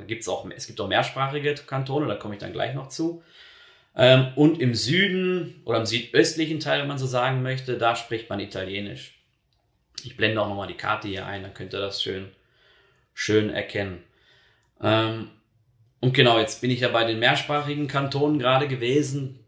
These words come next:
Mehrsprachige Kantone als Beispiel für euch, da gilt jetzt das, der, der Kanton Bern dazu,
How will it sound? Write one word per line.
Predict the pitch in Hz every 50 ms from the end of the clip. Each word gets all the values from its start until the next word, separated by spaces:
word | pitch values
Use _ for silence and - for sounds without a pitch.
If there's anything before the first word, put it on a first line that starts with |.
| _ _
Mehrsprachige | 113 117 127 131 - - 135 135 135 135
Kantone | 131 127 127 127 127 127 135 139 135 135 135 135 131 - - _ _ _ _ _ _
als | - - - - -
Beispiel | - 117 131 131 - 135 123
für | - - 113
euch, | 123 139 143
da | 135 113 -
gilt | 101 110 110 107 104
jetzt | 101 - - - - -
das, | 101 98 - - - - - - _
der, | - - - - - - - - - -
der | - - - - 101
Kanton | - - 104 101 - 98 98
Bern | 92 117 131 165 196 202
dazu, | 202 202 196 - - 190 190 196 196 196 -